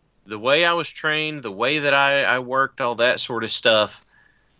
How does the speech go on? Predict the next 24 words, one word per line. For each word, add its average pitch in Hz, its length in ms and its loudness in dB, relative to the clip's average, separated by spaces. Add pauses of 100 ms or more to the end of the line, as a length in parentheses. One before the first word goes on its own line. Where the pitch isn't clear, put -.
you 117 180 2
know, 101 220 2
I, 117 800 0 (240)
I 117 540 0 (300)
cribbed 117 460 -2
liberally 87 800 -4 (120)
from 98 200 -8
the 90 140 -4
Midnights. 92 720 -2
There's, 123 400 2 (380)
I 123 120 2
think 175 180 0
there's 139 220 0
a 110 60 -2
picture 131 500 0
of 95 80 -4
me, 104 520 -2
uh, 85 680 0
with 101 260 -10
my 92 140 -2
tag 107 300 0
partner 95 600 2 (880)
of 110 200 2
us 117 440 2